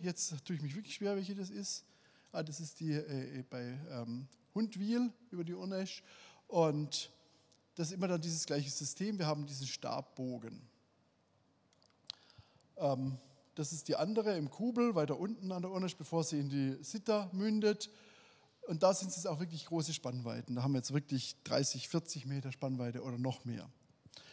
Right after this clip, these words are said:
Wir sehen wieder diesen verzahnten Balken. Wir sehen, der Grubenmann, der hatte keine Angst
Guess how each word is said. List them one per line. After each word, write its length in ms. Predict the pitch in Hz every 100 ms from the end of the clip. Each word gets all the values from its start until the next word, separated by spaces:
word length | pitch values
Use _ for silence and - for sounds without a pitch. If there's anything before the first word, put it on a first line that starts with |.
| - - - _
Wir 80 | 147
sehen 340 | - 196 220
wieder 180 | 196 185
diesen 220 | 165 156
verzahnten 480 | 151 147 143 127 135
Balken. 380 | 135 185 240 202
Wir 80 | 165
sehen, 280 | 175 170 151
der 140 | 135
Grubenmann, 420 | 127 202 196 170
der 120 | 156
hatte 180 | 139 139
keine 340 | - 147 185 151
Angst 340 | 170 175